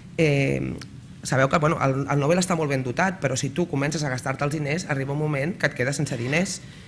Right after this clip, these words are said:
I ell continuava augmentant els diners de la seva fundació venent marxandatge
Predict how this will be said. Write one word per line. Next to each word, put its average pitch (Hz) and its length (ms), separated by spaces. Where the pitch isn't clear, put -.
I 185 160
ell 196 240
continuava 180 640
augmentant 147 460
els 139 180
diners 151 260
de 131 60
la 127 80
seva 147 160
fundació 175 640
venent 190 600
marxandatge 170 640